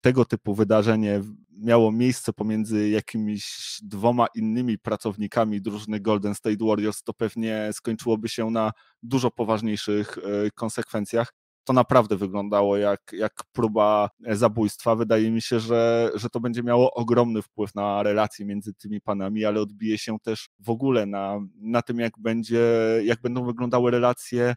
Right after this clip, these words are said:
w szatni Golden State Warriors, jak ci zawodnicy będą się odnosić do siebie też.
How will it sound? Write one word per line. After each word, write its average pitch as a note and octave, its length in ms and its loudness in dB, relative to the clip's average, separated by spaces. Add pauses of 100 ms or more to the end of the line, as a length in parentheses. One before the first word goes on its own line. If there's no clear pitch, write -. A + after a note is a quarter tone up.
w - 80 -20
szatni B2 280 0
Golden B2 300 2
State B2 300 -4
Warriors, G#2 420 2
jak G#2+ 200 -4
ci - 200 -8
zawodnicy A2+ 540 -2
będą A2 280 -4
się - 180 -8
odnosić A2+ 720 -4 (280)
do A2+ 140 -2
siebie G#2 340 -2
też. - 340 -4